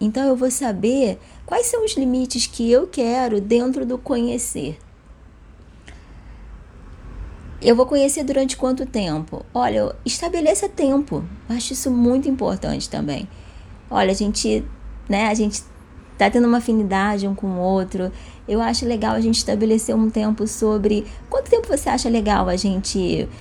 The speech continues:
determinar pra gente se conhecer e saber se a gente vai dar o próximo passo. Ah, sei lá, um mês, dois meses, não sei. Nesse tempo você vai orar, você vai pedir pra Deus clareza, pra Deus te revelar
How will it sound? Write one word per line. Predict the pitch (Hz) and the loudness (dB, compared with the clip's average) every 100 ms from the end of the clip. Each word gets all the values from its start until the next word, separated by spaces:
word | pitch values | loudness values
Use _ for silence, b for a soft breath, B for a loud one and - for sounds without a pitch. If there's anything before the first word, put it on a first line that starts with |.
| B | B
determinar | 185 196 214 208 202 196 | 0 4 4 4 4 0
pra | 196 196 | -2 -2
gente | 196 196 190 196 180 | 0 -2 -2 -2 -2
se | 180 175 | -2 -2
conhecer | 196 185 190 - 180 190 190 | 0 0 0 0 0 2 2
e | |
saber | 202 180 180 | 0 -4 -4
se | 180 | -6
a | |
gente | 180 | -6
vai | 180 | -6
dar | 180 180 | -4 -4
o | |
próximo | 175 175 - 180 180 | -2 -4 -4 -6 -4
passo. | 180 160 160 - B B B B - | -2 -2 -4 -10 B B B B -10
Ah, | 359 269 | -4 -2
sei | - 370 | -2 0
lá, | 320 240 | 0 2
um | 220 | 2
mês, | 180 175 202 180 165 | 2 0 0 -2 -4
dois | 160 180 | -6 -4
meses, | 196 190 - | -2 -4 -6
não | 285 | -10
sei. | - 453 226 202 - B B B | -8 -4 -2 -2 -6 B B B
Nesse | 285 320 269 | -6 -4 -8
tempo | - 254 285 240 | -4 -2 0 0
você | 240 247 | 0 0
vai | 247 240 | -2 -2
orar, | 233 196 202 202 | -2 -2 -2 -2
você | 190 | -4
vai | 190 190 | -6 -4
pedir | 214 214 | -4 -4
pra | 220 208 | -4 -2
Deus | 202 226 - | 2 0 -2
clareza, | 240 226 220 196 202 185 160 B B | -4 -2 0 2 2 2 -4 B B
pra | 196 | 0
Deus | 185 208 220 | 2 2 2
te | 233 | 0
revelar | 240 226 214 214 254 269 | 0 0 0 0 0 0